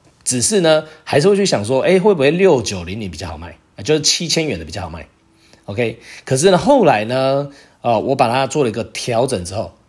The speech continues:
我开始主推一万三了。我发现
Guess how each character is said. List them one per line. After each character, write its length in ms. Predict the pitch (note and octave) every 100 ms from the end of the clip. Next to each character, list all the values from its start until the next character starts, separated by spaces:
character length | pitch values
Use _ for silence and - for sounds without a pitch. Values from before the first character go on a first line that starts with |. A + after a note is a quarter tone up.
| _ _ _ _ _ -
我 140 | - A#2
开 160 | D3+
始 80 | D3+
主 420 | A2 A3 B2 G#2
推 260 | F#2+ D#3 C#3+
一 40 |
万 160 | B2+ B2+
三 160 | A2+ G2+
了。 80 |
我 80 | G#2
发 160 | B2+ F3
现 160 | G#3+